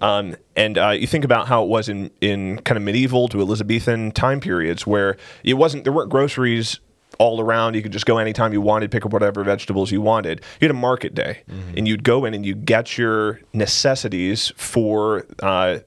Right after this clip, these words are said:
Speaker 1: that entire day, you know, early in the morning, or you'd go once a week and store things up for the coming week, or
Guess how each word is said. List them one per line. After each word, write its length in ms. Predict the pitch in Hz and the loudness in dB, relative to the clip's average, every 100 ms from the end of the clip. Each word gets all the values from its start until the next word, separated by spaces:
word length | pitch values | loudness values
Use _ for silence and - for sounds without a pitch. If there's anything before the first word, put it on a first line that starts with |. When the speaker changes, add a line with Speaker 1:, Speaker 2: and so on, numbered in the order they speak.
| - | -6
Speaker 1:
that 240 | 71 95 | 0 0
entire 520 | 92 - 127 127 143 | 0 -2 0 2 0
day, 580 | 135 135 131 131 135 127 - | 0 0 2 0 -2 -6 -4
you 100 | 107 | -2
know, 80 | 90 | 0
early 280 | - 120 120 | 2 2 0
in 80 | 117 | 0
the 60 | |
morning, 360 | 113 120 120 107 | 0 0 -2 -2
or 100 | 98 | -2
you'd 140 | 98 | 0
go 120 | 107 | 0
once 260 | 90 107 117 | 0 0 0
a 40 | 110 | 0
week 220 | 107 104 | 0 -2
and 320 | 101 101 - | -6 -6 -6
store 360 | - - 110 110 | -6 0 2 2
things 280 | 104 104 - | -2 -4 0
up 180 | 113 107 | -2 -2
for 80 | 104 | -4
the 80 | 101 | -4
coming 260 | 107 95 | -2 -2
week, 220 | 104 135 | -2 -2
or 60 | 78 | -2